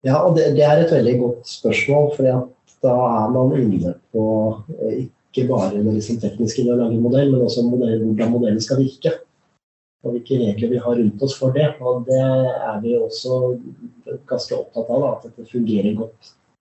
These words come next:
både i bedriften, men også i samfunnet. Så ja, man kan jo tenke seg at vi lager den perfekte modellen, selv om jeg tror vi er godt stykke unna det, og vi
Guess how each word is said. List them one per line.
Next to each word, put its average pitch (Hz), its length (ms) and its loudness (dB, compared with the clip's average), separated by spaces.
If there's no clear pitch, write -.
både 120 380 2
i 120 160 4
bedriften, 123 540 2
men 139 180 4
også 127 320 0
i 104 160 4
samfunnet. - 480 -2
Så 135 160 4
ja, 151 220 6
man 156 220 6
kan 131 100 4
jo 151 160 4
tenke 123 400 0
seg 131 240 0
at 117 220 -2
vi 131 100 4
lager 117 400 2
den 117 180 2
perfekte 120 380 -2
modellen, 123 460 2
selv 131 240 0
om 127 80 2
jeg 127 100 0
tror 120 160 2
vi 120 80 2
er 120 180 2
godt 127 140 0
stykke 131 240 2
unna 120 220 2
det, 170 180 4
og 135 240 2
vi 123 120 2